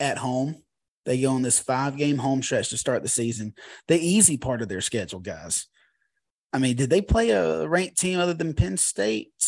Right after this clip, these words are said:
L S U just got into the top twenty-five. Missouri, no chance. So Penn State, the only top twenty-five team they played.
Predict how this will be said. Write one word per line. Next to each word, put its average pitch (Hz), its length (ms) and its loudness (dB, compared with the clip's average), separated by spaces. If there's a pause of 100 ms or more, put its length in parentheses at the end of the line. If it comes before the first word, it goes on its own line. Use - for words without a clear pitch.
(260)
L 160 160 4
S 160 140 2
U 180 120 0
just 151 320 2
got 160 100 2
into 160 140 2
the 156 80 -6
top 147 240 -2
twenty-five. 123 500 -4
Missouri, 139 380 2
no 131 160 0
chance. - 640 -4 (440)
So 123 160 -2
Penn 175 240 2
State, 160 360 2
the 120 100 0
only 139 380 0 (460)
top 147 220 -4
twenty-five 143 440 -2
team 143 180 0
they 120 120 -2
played. 107 600 -2